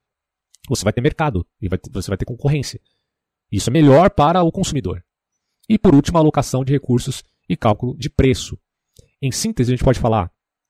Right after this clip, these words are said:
que essa é uma economia racional, segundo o Max Weber e o von Mises, quando criticam o cálculo socialista planificado, que falha nesse sentido. Por quê? Porque sem propriedade privada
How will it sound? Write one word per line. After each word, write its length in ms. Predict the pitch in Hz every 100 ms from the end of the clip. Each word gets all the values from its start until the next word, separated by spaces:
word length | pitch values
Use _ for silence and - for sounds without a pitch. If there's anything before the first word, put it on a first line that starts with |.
| _ _ _ _ _
que 160 | - 120
essa 200 | 165 -
é 40 |
uma 60 | 120
economia 320 | 113 117 107
racional, 540 | 104 - 127 107 131 - _
segundo 360 | - 120 123
o 40 | 110
Max 200 | 113 -
Weber 460 | 104 120 113 104 92 _ _ _ _ -
e 220 | 139 131
o 260 | 107 101 92
von 120 | 113
Mises, 320 | 113 123 170
quando 180 | - 120
criticam 400 | 107 - 165 120
o 160 | 101 113
cálculo 280 | 110 120
socialista 500 | 110 110 104 107 -
planificado, 580 | 110 101 113 - 117 147
que 180 | - -
falha 520 | - 120 135 107 90 _ _ _ -
nesse 160 | 113
sentido. 420 | - 104 120 143 - _ _ _ -
Por 100 | 170
quê? 160 | 151 113
Porque 200 | - 135
sem 160 | 190
propriedade 440 | 220 - 147 123 -
privada 420 | 127 107 101